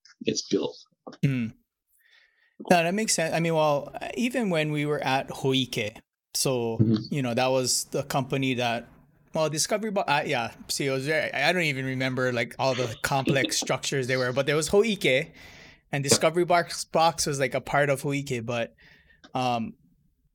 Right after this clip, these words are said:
Speaker 2: it was always clear, made clear to me that Discovery Box was the, the home run swing. So it
Speaker 1: Mm-hmm.
Speaker 2: was that long shot,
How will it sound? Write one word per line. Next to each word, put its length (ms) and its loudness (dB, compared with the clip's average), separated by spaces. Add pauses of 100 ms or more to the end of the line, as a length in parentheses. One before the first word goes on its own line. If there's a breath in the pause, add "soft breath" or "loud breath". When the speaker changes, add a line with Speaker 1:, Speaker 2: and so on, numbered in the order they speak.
Speaker 2:
it 100 4
was 180 2
always 320 4
clear, 720 -2
made 360 0
clear 300 0
to 180 -4
me 580 -2
that 360 -2 (260)
Discovery 520 -2
Box 440 -2
was 280 -4
the, 420 -4 (440)
the 60 0
home 300 0
run 180 -2
swing. 420 -4 (680)
So 160 -2
it 160 0
Speaker 1:
Mm-hmm. 80 8
Speaker 2:
was 280 4
that 220 4
long 320 0
shot, 440 -4